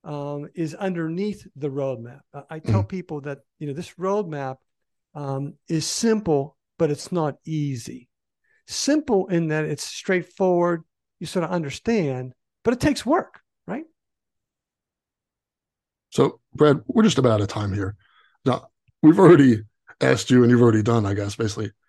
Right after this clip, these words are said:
Speaker 2: you've smashed succession solution, you know, down in succession planning down into sort of six steps. I'm gonna ask you at the end here to take that even further. And if you could offer one piece of advice to our clients and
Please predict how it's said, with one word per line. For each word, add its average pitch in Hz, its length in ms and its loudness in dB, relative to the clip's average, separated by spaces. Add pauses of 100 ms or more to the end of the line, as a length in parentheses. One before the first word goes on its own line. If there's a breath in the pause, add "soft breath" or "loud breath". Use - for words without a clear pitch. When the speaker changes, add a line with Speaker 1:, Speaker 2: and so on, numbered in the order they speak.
(100)
Speaker 2:
you've 107 280 -4
smashed 127 560 0
succession 120 380 0
solution, 110 640 0
you 135 80 -2
know, 110 100 -4
down 110 220 -6
in 107 140 -8
succession 117 420 -4
planning 107 280 -4
down 107 140 -6
into 104 160 -8
sort 107 160 -8
of 98 80 -12
six - 500 -8 (100)
steps. - 520 -10
I'm 127 140 -2
gonna 139 220 4
ask - 340 -4
you 104 220 -4 (260 soft breath)
at 113 80 -6
the 117 140 2
end 104 100 0
here 110 100 -2
to 104 80 -6
take 113 200 -4
that 110 100 -4
even 104 220 -4
further. 101 440 -8 (420)
And 113 120 -4
if 101 80 -8
you 110 80 -8
could 110 80 -4
offer 113 280 -2
one 131 360 0
piece 117 240 -4
of 107 80 -8
advice 95 580 -12 (460)
to 113 120 2
our 98 120 2
clients 92 640 -4
and 92 340 -4